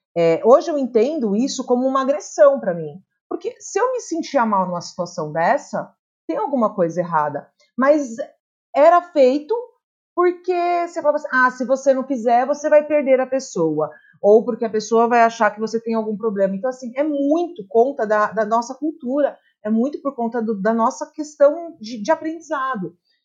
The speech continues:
Os homens sempre, a vida inteira, foram esti-, estimulados a extrapolar, que eles têm que transar o máximo possível.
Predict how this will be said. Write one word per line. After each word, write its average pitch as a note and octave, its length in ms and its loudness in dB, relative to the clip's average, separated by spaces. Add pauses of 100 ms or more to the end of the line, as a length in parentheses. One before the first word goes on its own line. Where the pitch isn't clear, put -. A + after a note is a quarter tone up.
(140)
Os D4 280 0
homens A#3+ 520 4
sempre, C4 680 0
a G3 60 2
vida A3+ 180 -6
inteira, C4 640 4
foram C#4+ 340 2
esti-, G3 380 -4 (120)
estimulados F3+ 840 -4
a F#3 80 2
extrapolar, A#3 800 2 (280)
que F#3+ 80 -2
eles G3 160 -2
têm A#3 120 -6
que A3+ 80 -14
transar C#4 380 0
o D#4 60 -6
máximo C4+ 440 -2
possível. G#3 720 -4